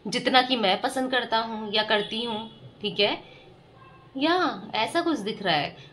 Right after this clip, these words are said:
आपके क्रश, कुछ लोगों के लिए ऐसा भी दिख रहा है ना, आपके क्रश के parents नहीं है शायद,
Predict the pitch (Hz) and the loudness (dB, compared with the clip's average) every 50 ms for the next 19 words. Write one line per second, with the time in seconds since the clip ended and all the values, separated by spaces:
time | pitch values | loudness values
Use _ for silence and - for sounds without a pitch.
0 | - - 277 285 294 294 - 381 381 381 - 339 349 359 370 359 359 - - - | 0 2 4 4 4 4 4 4 4 4 4 4 6 6 6 6 4 4 4 4
1 | - 339 359 359 370 370 370 370 370 370 - - - - - - - - - - | 4 4 4 4 6 4 4 4 4 2 0 -2 -4 -10 -18 -20 -20 -20 -20 -20
2 | - - - - - 440 440 - 370 381 294 302 311 302 320 330 277 277 277 240 | -20 -20 0 4 6 6 6 8 8 8 8 6 6 6 8 8 8 6 4 2
3 | 226 269 262 240 - 220 202 190 208 277 - - - 233 220 - - 262 254 - | 2 2 0 2 4 6 6 6 6 4 4 8 8 8 8 8 4 -2 2 4
4 | 262 233 - - - 269 269 269 262 220 165 165 175 185 190 - - 202 190 170 | 4 2 2 2 0 0 2 4 4 6 6 4 2 0 -2 -2 -2 0 0 0
5 | 160 156 - - - - - 170 - - - - - | 0 -2 -4 -8 -10 -10 -6 -6 -4 -4 -6 -8 -12